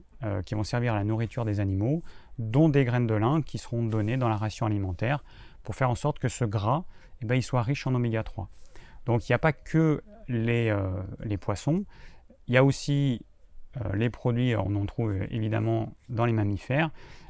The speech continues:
mais uniquement dans les produits de qualité et surtout pas dans les produits industriels et surtout pas chez les animaux qui ont mangé des granulés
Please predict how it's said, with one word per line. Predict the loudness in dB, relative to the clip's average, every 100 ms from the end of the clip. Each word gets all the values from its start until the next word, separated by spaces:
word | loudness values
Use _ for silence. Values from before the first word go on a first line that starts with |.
| -2
mais | 2
uniquement | 2 4 2
dans | 4
les | 2
produits | -2 -4 -4
de |
qualité | -2 -2 0 0 2 2 0
et | -6
surtout | -6 -2 -2 0 2
pas | 4
dans | 4
les | 2
produits | -2 -2 0
industriels | 0 -2 -4 -2 0 2 0 -6 -16 -20 -16 -4
et | -4
surtout | 2 0 0 0
pas | 4 4
chez | 4
les | 0 2
animaux | 2 2 2 0
qui | 0 0
ont | 2
mangé | 2 2 2 2
des | 2 2
granulés | 2 2 2 2 2 0